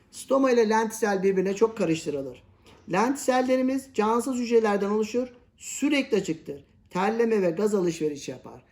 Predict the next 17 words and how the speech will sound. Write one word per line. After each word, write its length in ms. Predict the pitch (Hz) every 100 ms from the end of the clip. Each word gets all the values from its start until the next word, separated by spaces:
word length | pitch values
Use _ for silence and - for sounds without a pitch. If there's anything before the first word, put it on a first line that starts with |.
| _ -
Stomalarda 840 | - 208 285 302 247 196 208 269 - - -
terleme, 400 | 202 196 185 170
gaz 200 | 170 180
alışverişi 480 | 226 214 233 233 233
yapar 400 | 220 226 233 - -
ama 220 | 180 175 160
stomalar 580 | - 202 185 165 147
canlıdır, 540 | 180 185 214 226 202 190 165
açılıp 420 | 165 165 135 -
kapanabilir. 680 | 165 202 233 233 240 240 - - _ 160
Lentiseller 760 | 180 208 208 214 196 175 151 139
cansızdır, 680 | 180 214 208 262 226 185
gövdede 640 | 139 165 185 196 220 247 254
bulunur, 360 | 254 262 262 - - _ -
açılıp 560 | 233 220 190 254 254 -
kapanmaz 500 | 190 185 180 175 165
arkadaşlar. 800 | 156 147 139 139 - 123 127